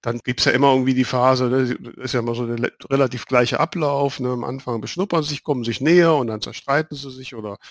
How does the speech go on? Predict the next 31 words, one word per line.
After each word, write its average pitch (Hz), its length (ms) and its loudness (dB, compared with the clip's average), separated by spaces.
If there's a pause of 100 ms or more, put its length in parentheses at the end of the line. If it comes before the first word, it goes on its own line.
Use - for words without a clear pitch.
(440)
sie 123 420 -6
stellt 123 320 2
fest, 135 320 2
dass 117 100 -4
er 131 180 0
mit 123 120 -2
einer 117 120 -2
anderen 123 180 -2
telefoniert 131 460 2
oder 120 140 2
irgendwie 120 280 -2
sowas, 170 400 0
ne? 185 160 4 (580)
So, 160 340 6
und 127 120 2
dann, 127 360 0 (140)
ne, 208 220 4 (280)
gibt 127 280 -2
es - 140 -8
noch 120 100 -6
mal 120 260 -2
ein 113 120 -4
paar 117 340 -2 (180)
Hürden, 170 680 4
bis - 160 -14
sie 123 80 -18
sich 117 120 -16
dann 110 140 -8
am - 100 -8
Ende 107 160 -14
kriegen. 107 280 -6